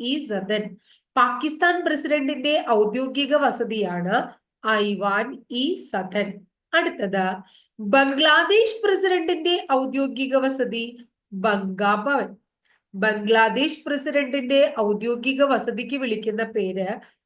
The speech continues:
ബംഗാഭവൻ എന്നാണ്. ബംഗ്ലാദേശ് പ്രധാനമന്ത്രിയുടെ ഔദ്യോഗിക വസതിയാണ് ഗണഭവൻ.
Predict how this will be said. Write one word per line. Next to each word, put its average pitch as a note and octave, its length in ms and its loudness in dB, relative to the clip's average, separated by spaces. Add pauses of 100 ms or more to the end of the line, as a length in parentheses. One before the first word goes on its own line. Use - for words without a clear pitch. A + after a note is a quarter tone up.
(100)
ബംഗാഭവൻ B3+ 1300 2
എന്നാണ്. F#3 680 -4 (720)
ബംഗ്ലാദേശ് F4 1000 4
പ്രധാനമന്ത്രിയുടെ D#4+ 1300 4
ഔദ്യോഗിക B3+ 640 0
വസതിയാണ് G3+ 880 0 (120)
ഗണഭവൻ. G3+ 880 0